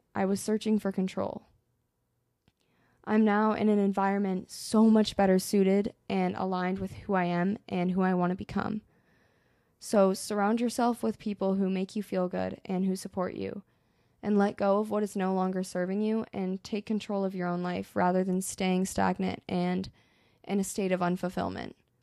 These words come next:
Change is so difficult, but it's the only way we can grow the majority of the time.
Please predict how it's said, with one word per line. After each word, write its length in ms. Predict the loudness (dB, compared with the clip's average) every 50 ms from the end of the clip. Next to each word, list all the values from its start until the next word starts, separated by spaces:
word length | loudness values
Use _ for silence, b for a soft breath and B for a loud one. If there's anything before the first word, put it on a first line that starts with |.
| _ _ _ _ _ _ _ _ _ _ _ _ _ _ _ _ _
Change 480 | _ -4 -2 0 2 2 2 2 0 -2 -4 0
is 320 | 2 2 2 2 0 -8 -14 _
so 380 | -18 -4 0 2 2 2 2
difficult, 600 | 0 -2 -4 -4 -10 -6 -4 -2 -2 -2 -2 -4 _ _ _ _ _
but 280 | 0 0 0 0 -2 -6 _ _ -10
it's 200 | -10 -10 -10 -8
the 140 | -6 -6 -4
only 320 | 0 2 4 4 6 4
way 200 | 4 4 4 4
we 120 | 2 0 -2
can 200 | 0 0 0 0
grow 340 | 0 0 0 0 -2 -2 -4
the 140 | -2 -2
majority 400 | -4 -2 -2 -2 -4 -2 -4 -4
of 100 | -8 -8
the 60 | -10 -14
time. 460 | -10 -10 -10 -8 -8 -8 -10 -10